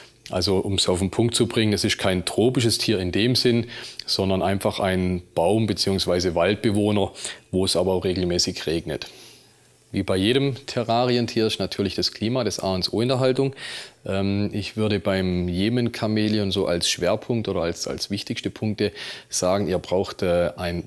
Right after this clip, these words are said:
perfektes Licht, natürlich mit U-V-Licht, da kommen wir nachher nochmal genau drauf zu. Dieses Licht muss extrem hell sein, weil es eben ein, ein Sonnen-, ähm, Bewohner, ein tagesaktiver Sonnenbewohner ist.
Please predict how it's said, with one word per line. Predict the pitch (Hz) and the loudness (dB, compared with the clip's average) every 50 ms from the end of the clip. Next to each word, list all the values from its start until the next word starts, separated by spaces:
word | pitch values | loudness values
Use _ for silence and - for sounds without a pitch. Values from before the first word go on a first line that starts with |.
| - _ | -10 _
perfektes | - - 90 - - 101 101 - - - 85 - - | -2 -2 -2 0 0 0 -2 -2 -2 -4 -4 -2 0
Licht, | 90 120 135 - - | 0 0 0 0 -2
natürlich | - 87 - - 98 98 92 - | -2 -2 0 0 0 0 0 0
mit | 87 82 - | -2 -2 -2
U-V-Licht, | 87 92 - - 85 95 117 139 131 123 - | -4 -6 -2 0 0 2 2 2 0 0 -4
da | 80 | -6
kommen | - - 92 90 | -4 -4 -4 -2
wir | 90 | -2
nachher | 92 95 95 | -2 -2 -2
nochmal | 92 87 87 90 | -2 -2 -2 -2
genau | 90 85 85 87 | -2 0 -2 -2
drauf | 87 - 80 87 - - | 0 0 -2 -2 0 0
zu. | - 104 107 131 127 - - - - - - - | 0 2 2 2 0 -2 -8 -12 -12 -12 -6 -2
Dieses | - 101 90 107 98 92 | 0 2 2 2 2 2
Licht | 104 107 - - | 2 2 2 2
muss | - 107 98 - | 2 2 2 2
extrem | 104 95 - - - - 104 98 98 90 | 2 2 0 -2 0 2 4 4 4 4
hell | 90 92 98 120 | 4 4 4 4
sein, | 127 135 131 113 101 | 4 4 4 4 4
weil | 87 90 117 | 4 4 4
es | 113 - | 4 4
eben | 113 113 107 | 2 4 4
ein, | 73 90 101 101 - | 2 2 2 0 0
ein | - 92 92 | 0 0 2
Sonnen-, | 95 - - 92 98 113 117 113 113 113 104 - - - - - - - - - - - - | 2 2 2 2 2 2 4 4 2 2 0 -2 -8 -12 -12 -12 -12 -12 -14 -16 -14 -6 -2
ähm, | 98 101 101 101 104 107 104 95 90 | 0 2 2 2 2 2 2 0 0
Bewohner, | 104 98 90 98 101 107 113 113 107 | 0 2 2 4 4 4 4 4 2
ein | 87 92 90 87 | 2 2 0 0
tagesaktiver | - - 90 95 107 110 104 - - 98 - - - 104 98 92 90 | 0 0 0 2 2 2 2 0 0 -2 -2 0 0 0 2 2 0
Sonnenbewohner | - - 98 101 104 98 92 95 85 95 92 90 87 80 | 2 2 2 2 2 2 0 0 2 2 2 2 2 2
ist. | 87 123 123 - - - | 2 2 2 2 0 -2